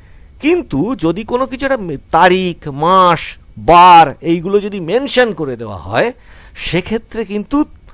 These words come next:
সময়ের আগে since কথাটা বসে। এই কথাটা তোমরা, তোমাদেরকে এখন শেখালাম। আমি যখন আবার তোমাদের প্রিপোজিশন ইত্যাদি ব্যাপারগুলোকে যখন শেখাবো, তখন এই জিনিসটা কিন্তু for, since এইগুলো কিন্তু আসবে,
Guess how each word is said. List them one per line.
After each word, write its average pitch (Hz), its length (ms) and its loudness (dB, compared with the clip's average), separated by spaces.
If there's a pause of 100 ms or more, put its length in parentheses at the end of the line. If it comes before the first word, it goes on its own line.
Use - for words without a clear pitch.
(260)
সময়ের 156 640 2
আগে 123 440 2 (640)
since 285 440 -2
কথাটা 107 400 -2
বসে। - 380 -2 (420)
এই 160 200 -2
কথাটা 151 340 -6
তোমরা, 165 380 -2
তোমাদেরকে 147 420 -6
এখন 139 300 -6
শেখালাম। 156 460 -6 (300)
আমি 170 200 -4
যখন 170 220 0
আবার 147 260 2
তোমাদের 151 360 -4 (220)
প্রিপোজিশন 151 580 -4
ইত্যাদি 143 300 -8
ব্যাপারগুলোকে 135 540 -6
যখন 131 200 -8
শেখাবো, 175 440 -2 (300)
তখন 185 240 -4
এই 175 120 -6
জিনিসটা 160 340 -8
কিন্তু 202 280 -12 (100)
for, 151 320 6 (140)
since 156 400 -6
এইগুলো 139 280 -8
কিন্তু 143 280 -8
আসবে, 165 440 0